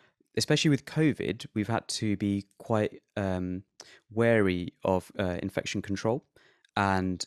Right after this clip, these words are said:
a bit more aware of things that we might have otherwise not really had to worry about. So one of the things is when you're adjusting a denture, I think initially that was quite the issue, because prior to covid, you would just pick it up and adjust it and, and pop it back in the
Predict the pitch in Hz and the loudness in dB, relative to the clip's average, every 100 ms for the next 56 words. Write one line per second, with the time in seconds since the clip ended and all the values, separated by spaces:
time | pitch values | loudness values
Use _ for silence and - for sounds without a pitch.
0 | - 110 123 110 104 101 110 107 95 95 | -8 -4 -2 0 0 2 2 4 4 0
1 | - _ _ - 101 95 - - 104 101 | -6 _ _ 0 2 2 0 -2 -2 0
2 | 98 101 107 98 92 101 95 92 87 104 | -2 -2 0 0 0 -2 0 0 -2 -4
3 | 101 - 98 90 92 - 95 95 87 - | -6 -4 -4 -4 -6 -6 -2 -2 -2 -6
4 | - - - 139 139 104 - 98 95 92 | -10 -10 0 2 2 2 0 -2 -2 -2
5 | 101 98 95 110 107 - 92 101 98 - | 0 2 2 0 -2 -2 -2 0 -2 -6
6 | 90 87 - 98 107 - 92 90 - 90 | -8 -8 -8 -2 -2 -2 -6 -6 -6 -8
7 | - - - 92 95 - - 95 - - | -6 -4 -4 -2 -2 -2 -6 -10 -12 -20
8 | - _ 101 - 95 92 - - _ _ | -20 _ -6 0 0 0 -6 -10 _ _
9 | _ - 127 117 - - 117 107 - 90 | _ 0 4 4 2 2 4 4 2 -2
10 | - - - 101 - - 101 - 92 - | -4 -10 -2 0 0 -4 -4 -2 -4 -6
11 | _ 101 90 92 85 - - _ _ 90 | _ -2 -2 -2 -4 -6 -8 _ _ -6
12 | 85 - 87 92 - - - 92 - - | -6 -8 -10 -10 -12 -8 -6 -6 -8 -12